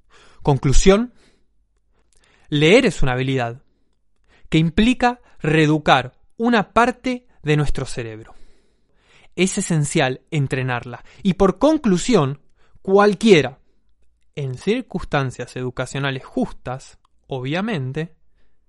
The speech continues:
podría ser un gran lector. Entonces, como,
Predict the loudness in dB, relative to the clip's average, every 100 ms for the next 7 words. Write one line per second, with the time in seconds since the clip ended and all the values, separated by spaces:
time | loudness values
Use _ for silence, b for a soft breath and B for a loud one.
0 | _ b b b 0 2 6 6 4 2
1 | -2 -2 -8 _ -4 -2 -2 -4 -4 -6
2 | -10 -16 -10 -10 -10 _ _ _ _ _
3 | _ _ _ _ _ _ -4 -2 -2 -4
4 | -8 -14 -20 -20 -20 _ _ _ _ _
5 | _ _ _ _ _ _ _ 2 4 4
6 | 2 -4